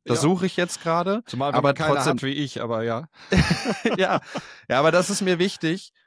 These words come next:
Speaker 1: äh,
Speaker 2: Ja.
Speaker 1: weil das muss man schon einschränkend sagen.
Speaker 2: Mhm.
Speaker 1: Da ist gestern das formstärkste und fitteste Team vielleicht sogar der Welt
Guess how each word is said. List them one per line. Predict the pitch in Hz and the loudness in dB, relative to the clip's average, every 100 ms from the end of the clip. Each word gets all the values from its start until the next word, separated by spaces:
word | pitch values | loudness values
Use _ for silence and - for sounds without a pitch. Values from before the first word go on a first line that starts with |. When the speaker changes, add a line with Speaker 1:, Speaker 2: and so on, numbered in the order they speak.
| _ | _
Speaker 1:
äh, | 135 | 0
Speaker 2:
Ja. | 139 | 2
Speaker 1:
weil | 143 | 2
das | 147 156 | 2 0
muss | 170 170 | -2 -2
man | 165 | -4
schon | 160 170 | -2 -4
einschränkend | - 156 160 - 160 156 | -2 -2 -2 -4 -4 -4
sagen. | - 151 175 | 0 0 0
Speaker 2:
Mhm. | 127 | 2
Speaker 1:
Da | 127 | 2
ist | 123 156 - | 2 -2 -2
gestern | 165 - 165 | -2 0 -2
das | 147 - | -2 -4
formstärkste | - 147 165 170 - 156 - 151 | 0 0 0 -2 0 0 0 -6
und | 143 | -4
fitteste | - 165 175 - 160 | -4 -2 -2 -6 -8
Team | - 165 165 165 175 _ _ - | -6 -4 -2 -4 -8 _ _ -6
vielleicht | 151 143 202 | 0 0 0
sogar | - 180 180 | -2 0 2
der | 131 120 | 2 2
Welt | 127 139 160 | 4 4 2